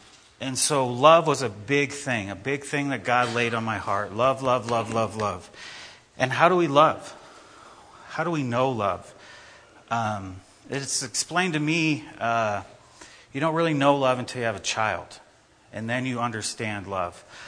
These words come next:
Um, and so that's how we're supposed to love everyone,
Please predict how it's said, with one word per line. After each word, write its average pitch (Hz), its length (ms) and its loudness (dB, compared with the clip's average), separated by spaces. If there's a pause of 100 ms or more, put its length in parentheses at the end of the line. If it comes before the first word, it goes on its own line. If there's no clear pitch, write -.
(300)
Um, 98 500 0 (1200)
and 131 200 -2
so 131 680 2 (880)
that's 139 260 4
how 147 120 2
we're 135 120 -2
supposed - 360 -6
to 120 80 -6
love 117 420 -2 (160)
everyone, 110 400 -8